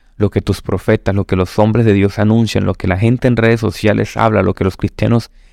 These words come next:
predican, Señor, que es la salvación a, a través de tu persona. Puede llegar un punto en nuestra conciencia esté tan oscura que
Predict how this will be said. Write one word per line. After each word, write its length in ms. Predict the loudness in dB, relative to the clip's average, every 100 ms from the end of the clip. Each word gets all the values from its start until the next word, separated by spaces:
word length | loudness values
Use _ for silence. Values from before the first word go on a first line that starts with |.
| _ 0
predican, 500 | 2 2 0 -2 0
Señor, 220 | -2 -2
que 80 | -2
es 40 |
la 80 | -2
salvación 480 | 0 0 0 0 0
a, 140 | 0
a 40 |
través 320 | -4 -2 0 0
de 80 |
tu 160 | 0 -4
persona. 500 | -4 -4 -4 -4 -6 _ -20 -20 _ -20 _ -20 _ -4
Puede 200 | 0 4
llegar 200 | 4 4
un 120 | 2
punto 260 | 0 2 2
en 80 |
nuestra 200 | 2 0
conciencia 500 | -2 -2 0 0 0
esté 160 | 0 0
tan 140 | 2
oscura 380 | 2 0 0 2
que 220 | 2 -2